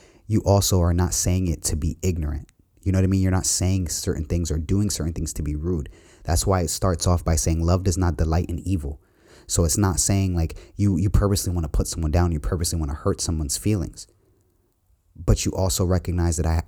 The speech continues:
like, you tell them the truth or you're honest with them. And you still, they, you both know that you're coming from a, a place of love, right? It always protects.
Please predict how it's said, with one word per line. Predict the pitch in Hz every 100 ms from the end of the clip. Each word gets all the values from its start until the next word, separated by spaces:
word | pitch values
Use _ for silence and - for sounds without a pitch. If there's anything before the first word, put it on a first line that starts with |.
| -
like, | 85 76
you | 82
tell | - 90
them | 90
the | 87
truth | - 110 95 -
or | -
you're | 87 78 -
honest | 95 104 -
with | 76 -
them. | 69 76 _ _ _ _ _ -
And | 95 92 87 80 - -
you | - 90 87
still, | - - 90
they, | 78 90 92 76
you | 101
both | 92 101 92 101
know | 95
that | 90
you're | 71
coming | 76 92 92
from | 78 85 76
a, | 69
a | -
place | - - 85
of | -
love, | 76 80 71 64 - - _ _ _ _ _ _ _ _ _ _
right? | 80 87 104 - _ _ _ _ _ - - - -
It | 90
always | 90 104 -
protects. | - - 87 82 - - -